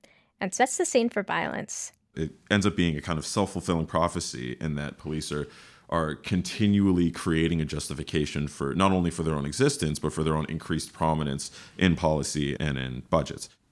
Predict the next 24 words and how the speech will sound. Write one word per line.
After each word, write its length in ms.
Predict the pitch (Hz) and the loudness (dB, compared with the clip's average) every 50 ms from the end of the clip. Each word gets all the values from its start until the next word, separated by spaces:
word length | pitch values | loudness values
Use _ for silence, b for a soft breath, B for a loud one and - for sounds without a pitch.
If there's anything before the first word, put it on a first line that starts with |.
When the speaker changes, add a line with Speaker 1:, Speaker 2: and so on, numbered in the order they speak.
| _ _ _ | _ _ _
Speaker 1:
Chuka 440 | - - - 330 339 - 494 480 415 | -8 -2 -2 0 2 4 4 6 6
wanted 320 | 302 285 285 - 311 277 | 6 4 4 2 0 -2
to 140 | - - 240 | 0 0 0
look 260 | 220 214 220 220 - | 2 2 2 2 0
at 100 | 226 - | -4 -4
how 220 | - - 220 214 208 | 0 2 2 4 4
this 160 | 262 262 - | 2 -2 -2
plays 280 | - - 285 277 262 220 | 0 2 2 4 4 4
out 160 | 196 190 - | 4 2 2
in 80 | 208 | 0
Vancouver 640 | 196 196 196 - - 339 339 226 196 175 185 190 - _ _ _ | -2 -2 -4 -2 0 0 0 0 0 -2 -2 -4 -6 _ _ _
compared 460 | - - 240 226 - - 311 339 330 - | -6 -4 -4 -2 0 0 0 0 0 -2
to 140 | - 330 | -2 0
U 180 | 269 247 247 254 | 4 6 6 6
S 160 | 254 247 - | 6 4 4
cities 400 | - 214 202 202 202 202 - - - | 0 -2 -2 0 -2 -2 -2 -2 -4
with 120 | 190 - | -4 -4
similar 420 | - - - 254 277 269 220 175 | 0 2 4 4 6 6 4 4
populations 800 | 170 - 180 160 - - - - - - - - - - - - - | 2 0 -4 -4 -4 -4 -6 -6 -8 -8 -10 -10 -12 -10 -10 -6 -4
like 240 | 185 175 - - - | -4 -4 -4 -4 -2
Nashville, 680 | 190 185 190 190 - - - 196 185 190 190 190 190 - | 0 0 0 -2 -4 -4 0 2 2 2 2 0 2 2
Baltimore, 580 | 185 170 180 - - 190 180 175 175 170 165 - | 4 4 4 2 -2 -4 -2 -2 -2 -2 -2 -4
and 100 | 180 190 | -4 -2
Portland. 420 | - - - - - - - _ | 0 0 0 0 -2 -8 -10 _